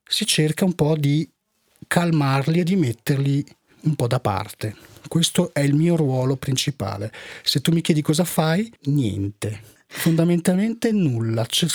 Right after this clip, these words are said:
creo uno spazio in cui la persona possa viversi, vivere il proprio sentire, le proprie dinamiche in maniera libera insieme alla natura.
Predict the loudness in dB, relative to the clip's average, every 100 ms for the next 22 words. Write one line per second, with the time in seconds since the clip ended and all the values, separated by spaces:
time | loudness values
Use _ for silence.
0 | -2 0 2 2 2 2 -2 -2 -2 -2
1 | -2 -2 0 -2 0 0 0 0 -2 -2
2 | 0 0 0 -4 0 0 0 -2 -2 -2
3 | -4 -6 0 2 2 0 0 -2 -2 -4
4 | -4 -2 2 2 2 0 0 0 2 0
5 | 0 0 0 2 2 2 0 2 2 2
6 | 2 2 0 0 -2 -2 -2 0 2 4
7 | 2 2 0 2 2 0 0 0 -2 -6
8 | _ _ -2 0 2 0 0 0 2 2
9 | 0 -2 -6 -2 0 -2 -2 -4 -2 -4